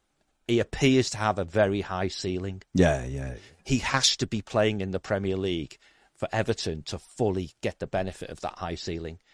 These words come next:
Speaker 1: 'cause you've gotta prove it in this league. That means he has to be played. If the manager sees him up close and says, "You know what? That Dutch league, yeah,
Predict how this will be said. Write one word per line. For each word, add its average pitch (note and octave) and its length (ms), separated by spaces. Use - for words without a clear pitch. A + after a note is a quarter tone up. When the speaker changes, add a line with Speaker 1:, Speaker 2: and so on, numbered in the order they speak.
Speaker 1:
'cause - 180
you've F#2 120
gotta G#2+ 200
prove F#2+ 340
it F2 80
in E2+ 140
this D2 240
league. D#2+ 320
That - 220
means A2+ 220
he F#2+ 60
has G2+ 200
to - 80
be F#2 100
played. A2 480
If - 460
the A#2 100
manager B2 640
sees C3+ 420
him F2+ 160
up C3+ 180
close B2 420
and F#2 100
says, - 240
"You A#2+ 60
know B2 160
what? C3+ 340
That A2 260
Dutch - 300
league, E2+ 480
yeah, F2+ 500